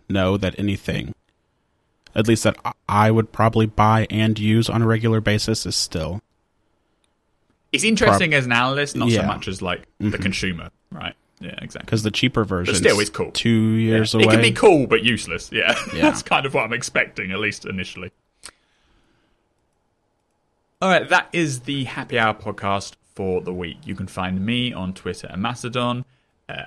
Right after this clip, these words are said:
Speaker 2: at B Z A Mayo. Chance, where can people find you?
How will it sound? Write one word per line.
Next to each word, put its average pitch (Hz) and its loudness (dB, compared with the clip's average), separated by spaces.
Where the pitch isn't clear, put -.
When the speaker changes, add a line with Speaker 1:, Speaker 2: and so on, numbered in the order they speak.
Speaker 2:
at 87 -8
B 101 -6
Z 95 -6
A 90 -6
Mayo. 120 -2
Chance, 120 -4
where 98 -2
can 92 -12
people 95 -12
find 92 -8
you? 180 -2